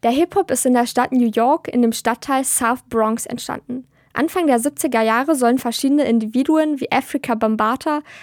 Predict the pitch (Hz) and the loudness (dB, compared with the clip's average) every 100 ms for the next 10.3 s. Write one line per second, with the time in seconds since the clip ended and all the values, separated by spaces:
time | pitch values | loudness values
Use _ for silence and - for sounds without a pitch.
0 | - 233 277 254 220 226 285 285 262 - | -4 2 4 4 4 4 4 4 2 0
1 | 254 262 233 226 226 247 254 - - 240 | 2 4 4 2 0 0 2 0 0 -2
2 | 240 - 233 220 220 240 233 - 294 285 | -2 -2 -2 -2 -2 -2 -6 -8 -12 -14
3 | - _ _ - - _ _ _ 240 226 | -16 _ _ -20 -20 _ _ _ 4 4
4 | 254 349 - 349 - - 240 262 294 277 | 4 2 2 0 0 0 2 2 2 0
5 | 311 302 - 226 226 226 226 220 - 240 | 2 2 2 2 2 2 0 -2 0 2
6 | 262 285 - - 226 247 240 233 269 311 | 2 0 -8 -4 2 4 4 6 4 4
7 | - 254 220 254 330 294 226 214 226 - | 2 0 2 2 4 4 4 2 0 0
8 | 285 285 - - 240 247 277 320 320 - | 0 -2 -14 0 2 4 0 2 0 2
9 | 240 226 220 226 - 269 294 233 233 - | 4 4 2 0 -2 -4 -2 0 0 -4
10 | - 262 269 | -10 -10 -12